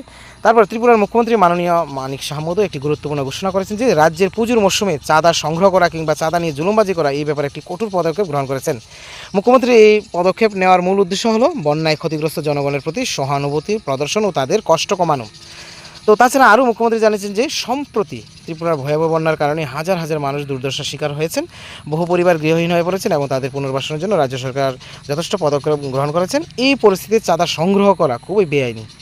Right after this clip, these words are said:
এবং জনগণের পক্ষে খুবই একটা কষ্টদায়ক। তার জন্য মুখ্যমন্ত্রী কী করলেন যে, আম, এই ধরনের কর্মকাণ্ডের বিরুদ্ধে আইনত ব্যবস্থা গ্রহণ করতে বলেছেন।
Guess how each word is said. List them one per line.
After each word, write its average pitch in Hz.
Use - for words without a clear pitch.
এবং 131
জনগণের 139
পক্ষে 156
খুবই 294
একটা 180
কষ্টদায়ক। 131
তার 214
জন্য 240
মুখ্যমন্ত্রী 226
কী 226
করলেন 233
যে, 131
আম, 127
এই 247
ধরনের 240
কর্মকাণ্ডের 196
বিরুদ্ধে 185
আইনত 147
ব্যবস্থা 139
গ্রহণ 139
করতে 135
বলেছেন। 120